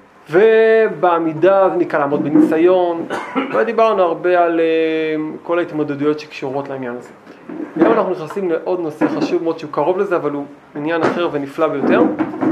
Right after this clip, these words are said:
וזה על טבע חשוב אחר של היסוד, טבע יסודי מאוד,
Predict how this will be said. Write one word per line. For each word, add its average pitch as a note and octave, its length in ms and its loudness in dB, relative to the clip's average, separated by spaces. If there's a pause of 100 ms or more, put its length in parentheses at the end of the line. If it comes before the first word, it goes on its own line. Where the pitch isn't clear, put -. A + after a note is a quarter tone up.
(960)
וזה A#3+ 420 6
על F#3 140 2
טבע A#3+ 280 4
חשוב A3 640 0
אחר F#3+ 360 0
של E3+ 180 -2
היסוד, C3 440 -4 (1200)
טבע D3+ 220 2
יסודי C#3 380 -2
מאוד, C3 360 -6